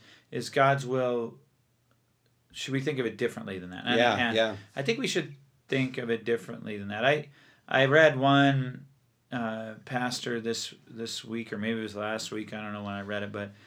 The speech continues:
Speaker 1: he essentially says, uh, the Word of God is the will of God. Like, the,
Speaker 2: Mm.
Speaker 1: the revealing, the revealed Word of God, the, the,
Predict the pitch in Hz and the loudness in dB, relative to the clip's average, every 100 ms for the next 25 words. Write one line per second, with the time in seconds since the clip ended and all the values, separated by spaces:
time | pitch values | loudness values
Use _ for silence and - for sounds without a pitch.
0 | - - _ - 131 165 156 147 131 139 | -20 -20 _ 0 2 2 2 0 0 2
1 | 123 117 104 - - _ _ 117 107 107 | 4 4 0 -10 -20 _ _ -12 -10 -12
2 | 107 _ - _ - 113 143 139 101 113 | -16 _ -20 _ -8 0 4 2 2 0
3 | 107 113 123 101 104 98 95 95 98 98 | 2 2 2 -2 -8 -10 -10 -14 -12 -12
4 | 98 101 101 101 110 107 113 104 104 _ | -12 -10 -10 -6 -4 -2 -4 -8 -14 _
5 | - 110 107 117 113 135 139 135 131 - | -6 -2 -2 -2 0 2 2 2 -2 -4
6 | 120 110 113 135 170 160 139 - 113 131 | -4 -2 0 4 6 4 2 -6 -4 0
7 | 127 107 117 110 110 104 104 104 - _ | 0 -2 -2 0 0 -2 -6 -10 -16 _
8 | - 110 104 | -12 -10 -10